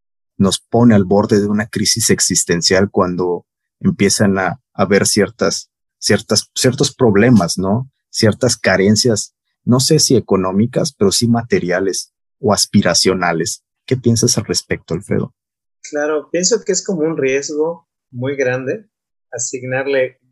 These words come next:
Speaker 2: gran parte de, de, del valor de lo que integra la identidad del individuo,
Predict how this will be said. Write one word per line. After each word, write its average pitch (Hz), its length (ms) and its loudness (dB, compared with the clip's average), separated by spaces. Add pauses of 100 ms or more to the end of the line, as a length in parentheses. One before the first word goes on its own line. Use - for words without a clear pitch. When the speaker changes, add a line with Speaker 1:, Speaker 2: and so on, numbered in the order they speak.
(100)
Speaker 2:
gran 131 340 -6
parte 143 380 -6
de, 104 280 -8 (300)
de, 104 480 -10
del 104 320 -14
valor 117 560 -4 (500)
de 110 140 -12
lo 107 260 -18
que 113 140 -20
integra 135 920 -4
la 113 120 -6
identidad 117 640 -4
del 123 220 -4
individuo, 110 800 -8